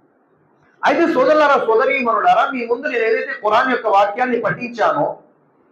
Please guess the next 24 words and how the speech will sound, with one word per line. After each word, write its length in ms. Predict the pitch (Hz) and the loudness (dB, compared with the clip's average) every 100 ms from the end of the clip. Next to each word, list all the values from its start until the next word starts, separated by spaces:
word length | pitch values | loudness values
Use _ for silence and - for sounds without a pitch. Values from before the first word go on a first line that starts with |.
| _ _ _ _ 190 | _ _ _ _ -2
అందులో 280 | 254 320 277 | 2 2 4
అల్లాహ్ 300 | 269 302 277 | 4 2 4
తబారక 420 | 269 262 247 - | 4 4 2 2
తాలా 200 | 247 277 | 2 2
ఒక 240 | 262 240 | 2 0
విషయం 420 | 220 208 - 302 294 | -2 -4 -2 0 0
మీద 260 | 254 220 175 185 - - | 2 2 4 4 2 -2
మనందరికీ 540 | 190 208 220 277 285 | -2 0 0 -2 -2
కూడా 220 | 277 262 262 | -2 0 0
తాకీద్ 600 | - 285 - 269 - 214 | 2 2 2 -4 -2 0
చేశాడు. 440 | - 131 113 - - _ _ _ _ _ _ _ _ _ _ | 0 0 -2 -6 -18 _ _ _ _ _ _ _ _ _ _
ఆ 80 | 214 | 2
విషయం 420 | 233 247 330 320 | 2 0 0 2
ఏమిటి 300 | 277 262 262 | 2 0 0
అంటే, 320 | 240 233 285 262 | 0 0 0 0
"యా 180 | 226 247 269 | 4 4 4
అయ్యుహల్లదీన 640 | 262 254 262 262 254 247 | 2 0 0 -2 -4 -2
ఆమను 580 | 240 240 247 247 - - | 2 4 4 2 0 0
తక్కుల్లాహ్," 640 | 220 214 208 190 196 214 - _ _ 196 | -2 0 0 4 4 4 0 _ _ 0
"ఓ 40 | |
విశ్వాసులారా, 1080 | 214 233 277 302 294 277 254 233 262 302 277 202 | 0 2 4 4 4 4 4 6 6 6 2 -2
మీరు 260 | 247 294 | -4 0
అల్లాహ్కు 640 | 302 233 233 262 302 302 285 208 | 2 4 2 4 4 2 -2 0
భయపడండి." 920 | 226 269 262 262 247 254 302 311 - | 2 2 0 -2 -2 -4 -6 -8 -12